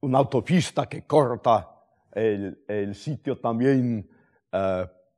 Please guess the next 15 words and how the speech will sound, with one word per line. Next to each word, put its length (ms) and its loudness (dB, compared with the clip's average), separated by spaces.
hay, 360 0
hay, 260 -2
existe 520 -2
un, 340 -4
un, 640 -4
un 120 4
negocio 440 8
de 140 4
coches 380 -4
de 100 -2
segunda 540 0
mano 460 4
que, 420 -4
que 180 0
cubre, 600 2